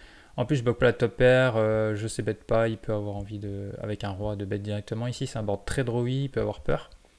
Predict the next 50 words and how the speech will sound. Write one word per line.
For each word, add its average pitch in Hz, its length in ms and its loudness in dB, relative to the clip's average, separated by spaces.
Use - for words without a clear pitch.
Genre, 101 280 -4
enfin, 104 180 0
quasiment 113 260 0
tous - 120 -8
ses - 100 0
rois, 117 180 2
il 107 40 -2
va 101 60 -2
les 98 60 -2
bet. 104 160 -6
Donc - 160 -6
là, 139 80 0
il 123 40 -2
check. - 340 -4
Après, - 220 4
enfin, 156 180 4
je 113 140 0
vais 131 100 2
pas 147 100 2
dire 143 160 2
ça 156 120 -2
à - 20 -6
cent 147 140 -4
pour 135 120 -4
cent 151 120 -6
parce 127 120 -14
que 123 100 -8
c'est - 120 -4
vrai 131 100 2
qu'il 131 120 -6
y 113 40 -6
a - 20 -6
des 110 100 -6
joueurs, 123 280 -4
euh, 107 200 -2
quand 117 100 -4
ils 110 120 -2
ont 110 40 0
un 107 60 0
mauvais 117 200 0
kicker, 135 380 -4
ils 107 160 -4
vont 104 140 -8
pas 117 120 -4
forcément - 300 -10
le 110 80 -8
bet 107 100 -4
tout - 140 -16
de - 40 -18
suite. - 240 -14